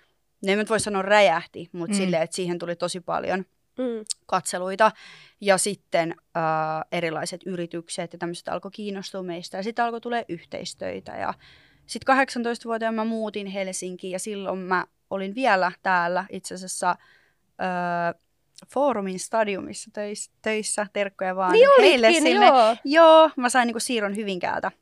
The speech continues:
Speaker 1: niinku Helsinkiin.
Speaker 2: Aa, no niin,
Speaker 1: Mä
Speaker 2: okei.
Speaker 1: kerkesin puoli vuotta olla, kunnes mä otin niinku riskin, että nyt mä irtisanoudun mun niinku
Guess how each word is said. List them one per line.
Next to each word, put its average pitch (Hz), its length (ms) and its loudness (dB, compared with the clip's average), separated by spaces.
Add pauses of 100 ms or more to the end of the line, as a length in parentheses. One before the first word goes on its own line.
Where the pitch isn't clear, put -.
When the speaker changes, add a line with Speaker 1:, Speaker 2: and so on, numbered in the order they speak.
(140)
Speaker 1:
niinku 190 160 -10
Helsinkiin. 277 560 2
Speaker 2:
Aa, 285 200 -6
no 240 160 -6
niin, 269 240 -4
Speaker 1:
Mä 202 60 -2
Speaker 2:
okei. 202 160 -6
Speaker 1:
kerkesin 208 360 -2
puoli 330 300 -4
vuotta 247 340 2
olla, 214 340 4 (440)
kunnes 247 300 0
mä 220 100 2
otin 208 160 0
niinku 208 160 -4
riskin, 220 340 -2
että 202 120 -4
nyt 269 120 -6
mä 208 180 2 (200)
irtisanoudun 180 640 -6
mun 175 220 -6
niinku 160 180 -10